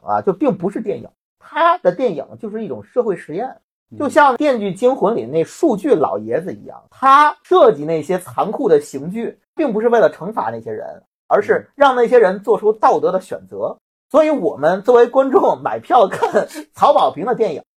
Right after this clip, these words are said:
Speaker 1: 你可以理解成，其实就是进入到了曹保平精心设计的一个道德陷阱中。你观影的过程其实就是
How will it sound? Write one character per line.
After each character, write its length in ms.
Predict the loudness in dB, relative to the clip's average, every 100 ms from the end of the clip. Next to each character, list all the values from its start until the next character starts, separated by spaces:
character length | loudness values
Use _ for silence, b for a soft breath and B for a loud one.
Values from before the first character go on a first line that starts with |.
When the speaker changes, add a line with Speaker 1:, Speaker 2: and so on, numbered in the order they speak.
| _
Speaker 1:
你 220 | -4 -2
可 140 | 2 2
以 100 | 2
理 280 | -4 -6
解 200 | -4 -4 -4
成， 340 | -8 -10 -14 _ _ _
其 260 | -4 -2
实 320 | -2 0 0 0
就 120 | -2
是 240 | 0 -2 0
进 160 | 0
入 140 | 2 4
到 160 | 4
了 260 | 4 0 -4
曹 220 | -2 0
保 200 | 2 0
平 340 | 0 -6 -10 -8
精 200 | -6 -4
心 200 | -4 -6
设 280 | 0 2 2
计 100 | 0
的 100 | -6
一 100 | -2
个 240 | -2 b b b _
道 240 | -4 -2 0
德 160 | 2
陷 260 | 2 -2 -4
阱 140 | -8 -10
中。 220 | -10 -10 _ _
你 200 | -4 -4
观 320 | 2 4 4
影 100 | 0
的 80 | -4
过 220 | 0 2
程 300 | 2 -2 -8 -12
其 220 | -12 -8
实 140 | -4
就 140 | 0 0
是 240 | -2 -6